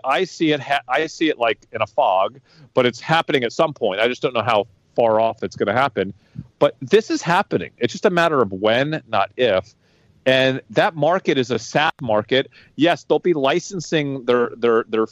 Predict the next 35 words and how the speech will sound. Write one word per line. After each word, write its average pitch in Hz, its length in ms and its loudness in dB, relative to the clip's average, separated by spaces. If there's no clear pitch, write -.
stuff - 420 -2
to, 123 120 -2
to 123 200 -8
Ford 117 540 2
and 117 300 2
to 107 440 0
Porsche 117 500 0
and 98 120 -4
all 117 160 2
these 117 160 -2
other 107 160 0
car 165 240 0
brands, 110 400 -2
but 135 360 0
they 135 240 0
will 226 260 -2
also 165 420 0
be 151 360 0
the 127 200 -2
Uber, 110 420 0
right, 117 300 2
of 120 80 -2
the 117 80 0
next 120 240 -2
fifty 127 380 -2
years. 104 580 0
And 127 260 0
I 170 260 0
think 170 400 -4
they're 139 140 2
going 165 300 0
to 131 100 0
get 131 160 2
a 113 60 -4
cut - 380 -2